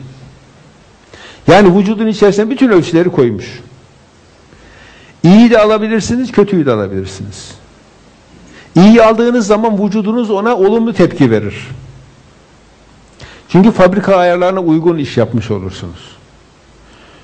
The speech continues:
Kötüyü yaptığınız zaman vücut ona ters tepki verir, çünkü yanlış yapıyorsunuz. Ve siz bilmeseniz bile "içime yatmadı" dersiniz.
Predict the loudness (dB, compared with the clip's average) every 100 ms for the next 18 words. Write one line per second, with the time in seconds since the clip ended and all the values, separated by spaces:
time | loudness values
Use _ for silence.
0 | _ 0 2 4 4 2 0 0 0 0
1 | 0 0 -4 -6 -16 -14 -2 0 2 0
2 | 0 0 -2 0 2 2 2 -2 0 0
3 | 0 -4 -8 -4 -2 -2 -2 -4 -8 -10
4 | -12 -14 -18 -20 _ _ _ _ _ _
5 | _ _ _ _ _ -20 -20 -20 -20 -20
6 | 0 2 4 2 0 -2 -4 -2 -2 0
7 | -2 -2 -2 -2 -2 -4 -10 -18 -20 _
8 | _ _ _ -4 -2 2 2 2 0 -2
9 | 0 0 -2 -4 -10 -14 -16 -20